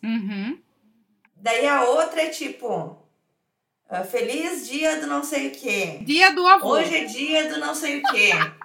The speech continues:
Speaker 1: Ah, eu sei.
Speaker 2: Sabe? Não tinha mais conteúdo há muito tempo ali. A pessoa já tava perdida. Então tá
Speaker 1: Ó,
Speaker 2: se
Speaker 1: vocês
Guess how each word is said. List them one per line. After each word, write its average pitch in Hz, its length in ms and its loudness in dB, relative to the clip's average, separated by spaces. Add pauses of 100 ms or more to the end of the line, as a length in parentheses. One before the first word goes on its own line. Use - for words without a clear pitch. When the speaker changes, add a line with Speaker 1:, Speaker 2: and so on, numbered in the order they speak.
(460)
Speaker 1:
Ah, 196 60 -6
eu 381 160 -4
sei. 240 100 -6
Speaker 2:
Sabe? 254 440 0
Não 277 160 -4
tinha 392 320 -6
mais 381 220 -2
conteúdo 285 540 -4
há 302 60 2
muito 320 460 -6
tempo 208 360 -4
ali. 156 260 -10 (200)
A 196 80 -16
pessoa 262 260 -8
já 311 160 -2
tava 214 320 -2
perdida. - 800 -6 (240)
Então 262 140 -6
tá 240 280 6
Speaker 1:
Ó, - 40 8
Speaker 2:
se 285 60 0
Speaker 1:
vocês 269 320 0